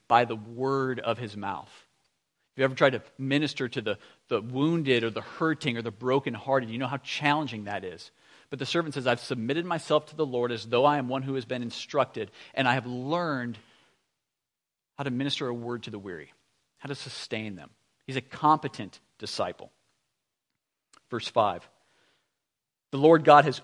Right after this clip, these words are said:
opened my ear, and I was not rebellious.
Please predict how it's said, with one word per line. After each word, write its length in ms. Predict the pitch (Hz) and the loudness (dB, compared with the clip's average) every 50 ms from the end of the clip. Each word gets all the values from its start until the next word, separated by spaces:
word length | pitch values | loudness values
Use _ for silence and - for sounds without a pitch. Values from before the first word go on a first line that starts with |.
| - | -4
opened 480 | - 147 156 160 160 165 160 151 139 123 | 0 2 2 2 0 -2 -4 -4 -4 -6
my 320 | 127 127 120 120 120 117 - - | 0 2 2 2 2 0 -6 -8
ear, 320 | 113 110 104 98 85 - - _ _ _ _ _ _ _ _ _ _ _ _ | -6 -4 -4 -4 -6 -8 -12 _ _ _ _ _ _ _ _ _ _ _ _
and 100 | 127 127 | -4 0
I 120 | 101 127 | 2 2
was 200 | 131 127 127 117 | 2 2 -2 -4
not 400 | 120 117 113 117 131 156 156 - | -4 2 6 8 8 6 6 4
rebellious. 920 | 160 151 143 127 127 143 139 127 123 117 101 87 92 95 - - - - | -4 -4 -4 -2 6 8 10 10 10 8 2 -4 -6 -8 -10 -14 -16 -18